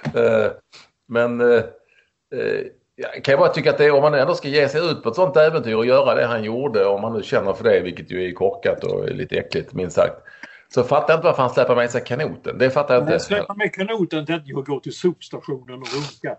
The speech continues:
Speaker 2: "Hej fan, jag glömde, kan jag ha så kanoten med också? Annars funkar det inte." Funkar inte alls.
Speaker 1: Han kanske skulle slänga kanoten på sopstationen, men det är ju svårt att få in den i de hålen där.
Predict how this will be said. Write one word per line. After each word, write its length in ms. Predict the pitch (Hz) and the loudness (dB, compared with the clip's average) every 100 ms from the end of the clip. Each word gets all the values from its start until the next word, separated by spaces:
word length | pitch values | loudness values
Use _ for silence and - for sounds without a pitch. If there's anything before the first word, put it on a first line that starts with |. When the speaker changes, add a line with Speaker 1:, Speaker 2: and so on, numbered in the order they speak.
| - | -8
Speaker 2:
"Hej 260 | 247 285 196 | -6 -6 -8
fan, 360 | 247 262 196 | -10 -10 -10
jag 160 | 196 202 | -12 -10
glömde, 280 | 226 233 202 | -10 -10 -10
kan 160 | 226 226 | -10 -6
jag 80 | 208 | -6
ha 120 | 202 | -6
så 120 | 202 | -10
kanoten 680 | - 233 208 269 208 180 143 | -12 -8 -6 -6 -10 -12 -10
med 200 | 131 123 | -12 -14
också? 260 | 113 - 127 - _ - | -16 -20 -20 -20 _ -4
Annars 320 | 202 190 185 147 | -2 -2 -2 -2
funkar 440 | 208 240 196 185 | -2 -4 -6 -6
det 160 | 208 262 | -8 -10
inte." 220 | - 120 _ _ _ _ _ - | -12 -12 _ _ _ _ _ -4
Funkar 440 | 302 302 170 285 | -2 -2 -6 -10
inte 160 | 330 240 | -10 -10
alls. 420 | 233 180 - - 160 | -8 -8 -8 -8 -2
Speaker 1:
Han 100 | 226 | 2
kanske 160 | 240 240 | 4 4
skulle 280 | 233 226 220 | 4 2 2
slänga 600 | 151 208 208 202 123 123 | 0 2 4 4 4 4
kanoten 580 | - 175 214 139 147 127 | 2 2 2 2 -4 -2
på 60 | |
sopstationen, 380 | 131 160 120 110 | -4 -4 0 2
men 80 | 117 | 4
det 80 | 120 | 2
är 20 | |
ju 80 | 117 | 2
svårt 420 | - 180 104 - | 0 2 2 0
att 60 | |
få 80 | - | -8
in 260 | - 127 120 | -6 -4 -2
den 180 | - 107 | -2 0
i 60 | |
de 240 | 117 113 113 | 0 0 -2
hålen 400 | 123 - - | -2 -2 -2
där. 120 | 110 | -4